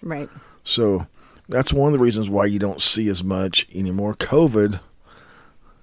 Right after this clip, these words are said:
Speaker 2: it has been, when, when the world shut down, you know,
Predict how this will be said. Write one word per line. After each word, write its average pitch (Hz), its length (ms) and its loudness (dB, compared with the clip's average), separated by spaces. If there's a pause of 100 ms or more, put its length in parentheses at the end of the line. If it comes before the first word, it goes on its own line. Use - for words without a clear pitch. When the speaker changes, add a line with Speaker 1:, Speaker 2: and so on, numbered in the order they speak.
(180)
Speaker 2:
it 92 160 -8
has 104 240 0
been, 95 300 -2 (1300)
when, 101 300 -2
when 98 260 -4
the 90 40 -4
world 135 240 0
shut 90 240 -2
down, 90 380 -4 (640)
you 95 80 -10
know, 90 360 -4